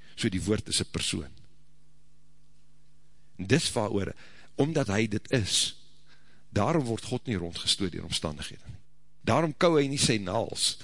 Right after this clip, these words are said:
oor slegte tyding nie. Daarom is God nie vervaard. Hy sê, God kan nie, ek wil amper sê, die skrik op die lyf gejaag word nie.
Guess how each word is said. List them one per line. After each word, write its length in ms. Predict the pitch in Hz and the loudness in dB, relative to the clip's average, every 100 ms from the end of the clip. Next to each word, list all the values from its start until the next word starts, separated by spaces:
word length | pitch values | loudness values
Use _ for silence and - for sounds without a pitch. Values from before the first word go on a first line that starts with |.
| - 104 | 0 0
oor 100 | - | 2
slegte 380 | 113 95 - | 2 0 -2
tyding 380 | 95 98 95 80 | 0 2 2 -2
nie. 160 | - - - - - - - - - - - | -8 -14 -14 -14 -14 -14 -14 -14 -14 -14 4
Daarom 240 | 107 165 | 6 6
is 140 | 139 - | 4 0
God 160 | 156 - | -2 -2
nie 100 | 143 | -2
vervaard. 420 | 117 - 113 87 | 0 2 2 4
Hy 100 | 92 - | 2 4
sê, 140 | 123 - - - - - - | 4 2 -10 -14 -12 -4 4
God 180 | 190 - | 4 4
kan 160 | 151 156 | 2 2
nie, 140 | 156 - - - | 0 -4 -12 -2
ek 120 | 104 | 0
wil 100 | 113 | 4
amper 160 | 104 113 | 2 4
sê, 140 | 123 101 | 2 4
die 100 | 92 | 2
skrik 280 | - 117 - | 2 0 2
op 120 | - | 4
die 80 | 98 | 4
lyf 240 | 101 - | 4 2
gejaag 320 | 104 87 82 - | 2 2 0 -2
word 240 | 82 - 71 | -6 -6 -10
nie. 120 | 76 | -12